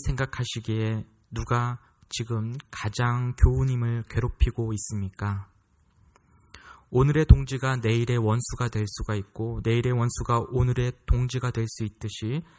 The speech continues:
만나는 모든 사람들 가운데 지금 자신을 가장 괴롭히고 있는 사람이 있다면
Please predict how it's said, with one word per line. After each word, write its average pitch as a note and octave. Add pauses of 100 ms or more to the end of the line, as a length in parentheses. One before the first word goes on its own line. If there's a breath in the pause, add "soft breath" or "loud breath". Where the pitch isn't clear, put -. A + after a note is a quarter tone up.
(240 loud breath)
만나는 C3+
모든 B2+
사람들 B2
가운데 G#2 (400 loud breath)
지금 A#2+ (560 loud breath)
자신을 C3+
가장 C3+
괴롭히고 C3+
있는 C3
사람이 B2
있다면 G#2+